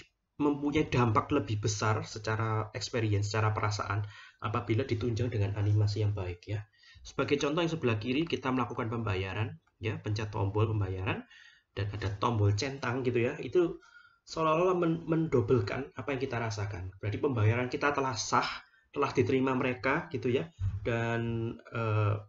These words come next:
valid gitu ya. Jadi kita merasakan perasaan yang diduplikasi. Gara-gara apa? Simple. Gara-gara menyajikan animasi, feedback. Contoh yang sebelah kanan, ini ketika kita sama-sama menyajikan pembayaran,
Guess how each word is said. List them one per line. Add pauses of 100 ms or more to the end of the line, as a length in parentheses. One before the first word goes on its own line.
valid
gitu
ya.
Jadi
kita
merasakan (360)
perasaan
yang
diduplikasi.
Gara-gara
apa?
Simple. (240)
Gara-gara
menyajikan
animasi,
feedback. (640)
Contoh
yang
sebelah
kanan, (200)
ini
ketika
kita (320)
sama-sama
menyajikan
pembayaran,